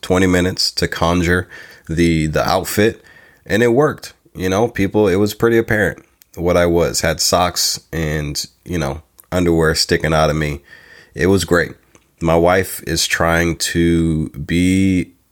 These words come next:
Santa Claus or something. She's just, she, we're being kinda lazy this year, and she just wants to put on an outfit that she's literally going to put on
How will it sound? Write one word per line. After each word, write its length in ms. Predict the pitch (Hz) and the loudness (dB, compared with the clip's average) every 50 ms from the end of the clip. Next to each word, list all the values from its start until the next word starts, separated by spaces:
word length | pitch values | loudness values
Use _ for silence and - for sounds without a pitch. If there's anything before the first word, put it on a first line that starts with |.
| - | -6
Santa 420 | - - - - 92 110 127 113 - | -4 -2 0 2 2 2 2 0 0
Claus 460 | - - 73 71 - - - - - - - | 0 -2 -2 -2 -2 -4 -6 -6 -6 -6 -4
or 80 | 87 | -2
something. 560 | 80 - 80 76 78 71 71 67 - - 95 - | -2 0 -2 -2 -2 -4 -6 -8 -8 -10 -12 -10
She's 540 | - - 90 87 85 85 85 85 80 - - - - 80 | -4 -2 0 2 2 2 0 0 0 -2 -2 -4 -4 -4
just, 440 | - 90 87 85 - - - - - 87 | 0 0 0 0 -2 -4 -8 -10 -8 -6
she, 120 | - - | -4 -2
we're 120 | 78 85 90 | -2 -2 0
being 280 | 82 95 92 92 90 | 2 2 2 2 2
kinda 200 | - 113 101 117 | 0 0 0 2
lazy 460 | 113 98 76 65 67 - - - - - - - | 2 2 2 2 0 -2 -4 -6 -6 -8 -14 -12
this 320 | - 67 78 80 76 - - | -6 -2 -2 0 0 0 0
year, 340 | 80 78 73 69 73 71 - - - - - - - | 0 0 0 -2 -2 -4 -8 -14 -20 -20 -20 -16 -8
and 240 | - 87 87 85 82 | -4 -2 -2 0 0
she 160 | - - 95 | 0 0 0
just 180 | 98 110 104 - | 0 0 0 0
wants 200 | 101 98 95 - | -2 -2 -2 -2
to 80 | 90 | -4
put 180 | 85 - 95 90 | -2 0 0 0
on 400 | 85 82 82 80 78 76 73 - - | 0 0 0 -2 -2 -4 -6 -8 -8
an 120 | 78 - | -8 -4
outfit 460 | - 80 80 76 - - 71 - - | -2 -2 -2 -2 -4 -6 -8 -6 -4
that 200 | 76 71 - - | -4 -6 -4 -4
she's 260 | - - 98 101 90 | -4 -2 -2 -2 0
literally 540 | 92 92 101 107 113 117 113 110 113 107 95 | 0 2 4 4 4 4 4 4 4 2 2
going 320 | 87 85 85 87 95 95 82 | 2 2 0 0 0 -2 -2
to 100 | - 80 | -4 -6
put 240 | 73 - 82 82 80 | -6 -4 -4 -4 -2
on 320 | 80 80 76 67 71 - | -4 -4 -6 -8 -10 -14